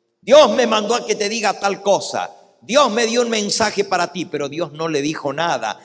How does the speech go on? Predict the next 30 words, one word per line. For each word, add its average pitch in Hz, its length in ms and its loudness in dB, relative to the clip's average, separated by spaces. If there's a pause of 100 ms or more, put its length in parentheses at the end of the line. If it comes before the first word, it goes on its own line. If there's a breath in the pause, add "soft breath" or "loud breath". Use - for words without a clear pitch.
(140 loud breath)
sino 139 360 -6
que 151 120 -6
eso 151 180 -4
salió 139 320 -2
de 156 140 -2
su 127 220 -8
propia 156 500 0
boca, 196 720 2 (840)
el 113 380 -10
castigo 220 1080 0
para 160 220 2
hablar 190 280 0
en 180 160 -4
nombre 196 380 -4
de 175 120 -4
Dios 185 280 -4
cuando 139 320 -4
Dios 147 240 -4
no 147 120 -4
ha 156 40 0
hablado 147 760 -2
es 123 160 -8
la 117 140 -6
misma 143 580 -8 (880)
muerte. 113 920 -18 (320)
Así - 300 -12
que 160 100 -10
esto 165 180 -12
está 180 340 -10
grave. 180 1120 -6